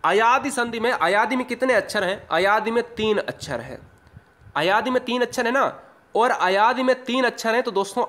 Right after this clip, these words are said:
अयादि संधि में हमेशा जो पूछी जाती है वो निन्यानवे परसेंट तीन अक्षर वाली ही आती है। तीन अक्षर वाली समझ लो, सारे तीन अक्षर वाले पहली बात क्या होते हैं सर, अयादि होते हैं। एक परसेंट आपका गलत आंसर हो सकता है,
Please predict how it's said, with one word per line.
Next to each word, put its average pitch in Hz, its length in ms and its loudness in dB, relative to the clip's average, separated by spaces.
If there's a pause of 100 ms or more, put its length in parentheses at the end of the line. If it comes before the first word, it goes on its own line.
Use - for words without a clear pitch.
अयादि 208 400 2
संधि 208 280 -2
में 214 140 -2
हमेशा 165 480 -2
जो 196 120 -2
पूछी 165 360 -4
जाती 175 320 -2
है 165 120 -2
वो 190 120 -2
निन्यानवे 151 720 0
परसेंट 170 500 -4 (120)
तीन 175 200 0
अक्षर - 420 -8
वाली 131 280 -4
ही 175 160 -6 (100)
आती 113 260 -8
है। - 200 -16 (680)
तीन 247 200 0
अक्षर 220 400 -2
वाली 185 280 0
समझ 165 260 -4
लो, 185 100 -4
सारे 196 400 0
तीन 175 220 -2
अक्षर 147 300 -4
वाले 135 260 -4
पहली 135 320 -8
बात 143 300 -6
क्या 143 120 -4
होते 127 260 -6
हैं 127 60 -12
सर, - 140 -14 (460)
अयादि 139 400 -2
होते 110 280 -16
हैं। 113 80 -16 (120)
एक 220 200 0
परसेंट 175 460 -4
आपका 147 260 -2
गलत 131 280 -2
आंसर 127 260 -2
हो 127 140 -10
सकता - 300 -12
है, - 160 -14